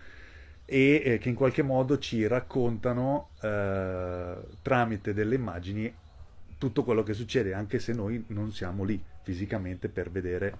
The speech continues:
e, e poter fotografare, eh, quello che sta succedendo. Ehm, detto ciò, adesso aspettiamo il nostro ospite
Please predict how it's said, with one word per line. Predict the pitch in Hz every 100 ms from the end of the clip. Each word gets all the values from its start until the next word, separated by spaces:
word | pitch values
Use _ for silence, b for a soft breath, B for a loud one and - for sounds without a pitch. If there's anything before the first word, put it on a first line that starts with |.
| B B B B
e, | - 92
e | 98 92
poter | 95 98
fotografare, | - 95 95 107 - 90 92 95 -
eh, | 87 85 85 82 82 - - - - - - -
quello | 90
che | 85
sta | 90 92
succedendo. | 87 - 85 85 80 80 - b b b b b
Ehm, | - 98 95 92 92 92 90 90 90 87 87 85 82 82 80 80 - 65 - - - - - -
detto | 135 131 151
ciò, | - 143 165 - - - -
adesso | - 120 127 - 120 110 - b b
aspettiamo | - 120 120 - 135 135 120 113 - - - -
il | 120
nostro | 127 120 117
ospite | 120 151 - 180 226 262 -